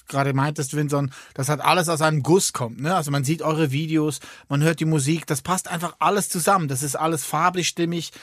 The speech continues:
das klingt alles wie aus einem Guss, das ist in der Idee alles zusammenhängt. Man könnte bei euch wirklich denken, da ist ganz viel Geld dahinter, da sind ganz viele Leute dahinter, die das ausdenken,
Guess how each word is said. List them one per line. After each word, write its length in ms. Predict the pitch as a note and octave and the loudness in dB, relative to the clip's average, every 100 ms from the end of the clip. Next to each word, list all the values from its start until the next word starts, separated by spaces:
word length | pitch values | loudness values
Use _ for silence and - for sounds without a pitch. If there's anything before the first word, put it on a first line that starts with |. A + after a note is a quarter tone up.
| - - | -20 -10
das 160 | C3 | -6
klingt 320 | - F#3+ G3+ D#3+ | 2 2 2 2
alles 320 | E3+ E3+ E3 | 2 2 2
wie 100 | E3+ | 0
aus 120 | D#3 | 0
einem 320 | D3+ D3+ D#3+ | 0 0 0
Guss, 320 | C#3+ E3+ E3+ - | 2 2 0 -4
das 200 | D3+ D#3 | -4 -2
ist 120 | D3+ | -2
in 80 | D#3+ | 0
der 140 | D#3 | 2
Idee 360 | D#3 C3+ E3+ G3 | 2 2 0 0
alles 240 | D#3 D#3+ - | 0 -2 -2
zusammenhängt. 680 | D3 D#3+ D#3+ D3+ D#3+ D#3+ - - - - | 0 0 0 -2 -2 -4 -8 -20 -16 -4
Man 140 | C#3+ | -2
könnte 240 | F#3+ A3 F#3 | -2 -2 -2
bei 80 | |
euch 140 | E3 D#3 | -2 -2
wirklich 260 | G3+ G3 - | -4 -8 -4
denken, 340 | F3+ G3+ F#3+ | -6 -4 -4
da 100 | E3 | -2
ist 180 | D3+ - | -2 0
ganz 260 | D3+ F#3+ G3 | 0 0 -2
viel 180 | A3+ G3+ | -4 0
Geld 280 | G#3 A3+ | 0 2
dahinter, 500 | G#3+ G3+ A3 A3 A#3 A#3+ - - | 0 -2 -2 -4 -6 -6 -16 -4
da 100 | D#3 | 0
sind 180 | E3+ C#3 | 0 2
ganz 260 | D#3 G3+ - | 2 2 0
viele 220 | G3 E3+ | 2 4
Leute 340 | D#3 G#3+ A3 | 6 4 2
dahinter, 380 | D#3+ A#2+ C3 C3+ | 0 0 0 0
die 100 | C3+ | 0
das 140 | C#3 B2+ | 0 0
ausdenken, 500 | A#2 C#3 E3 E3+ | -2 -4 -4 -6